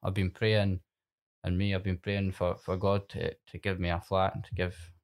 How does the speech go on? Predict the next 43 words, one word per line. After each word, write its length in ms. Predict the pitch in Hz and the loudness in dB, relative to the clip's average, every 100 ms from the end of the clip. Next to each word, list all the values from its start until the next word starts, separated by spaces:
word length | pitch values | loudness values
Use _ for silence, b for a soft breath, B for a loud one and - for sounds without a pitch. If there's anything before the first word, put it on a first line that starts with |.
| _ _ - | _ _ -4
uh, 120 | 90 | -4
which 280 | 69 76 - | -2 -6 -6
is 100 | 85 | -4
in 120 | 87 | -2
a 80 | 90 | -2
good 180 | 85 95 | -4 -6
location. 640 | 90 - 101 95 - 98 - _ b b b _ _ _ - | -6 -2 -2 0 0 -2 -4 _ b b b _ _ _ -2
And 260 | 98 95 | 0 2
yeah, 320 | 101 110 101 - _ _ _ _ _ _ _ _ - | 4 4 4 0 _ _ _ _ _ _ _ _ -2
um, 380 | 95 92 90 - _ - | 2 2 0 -4 _ 0
I 80 | |
had 200 | 104 110 - | 2 2 2
to 40 | |
move 240 | 104 104 | 2 4
in 140 | 101 95 | 2 2
with 100 | 92 | 0
my 80 | 90 | 0
sister 380 | - 110 104 | -2 -2 -2
for 140 | 101 98 | 0 -2
a 60 | |
couple 300 | 95 104 - | 0 -2 -2
of 100 | 95 | -2
days. 480 | 107 113 110 113 - - _ _ - | 2 2 2 -2 -10 -14 _ _ -4
Um, 460 | 101 90 87 90 98 _ _ _ - | 2 2 2 0 -4 _ _ _ -2
but 300 | 95 - - | 0 0 -6
I 60 | 104 | -4
think 160 | 101 | -2
it 40 | 92 | -2
was, 120 | 85 | -4
like, 140 | 85 | -6
the 60 | 101 | -8
second 500 | - 90 98 92 87 | -4 -2 -2 -2 -2
day 160 | 95 | 0
or 80 | 92 | 0
something, 400 | 92 90 90 90 | 0 -2 0 0
I 100 | 87 | 0
got 120 | 90 | 0
a 40 | 78 | -2
phone 260 | - 98 | -2 -2
call, 280 | 98 - 95 92 - - _ _ _ _ _ _ _ - | 0 0 0 0 -4 -16 _ _ _ _ _ _ _ -6
you 80 | 98 | -2
know, 180 | 98 | 0
saying, 360 | 95 104 95 | 0 2 4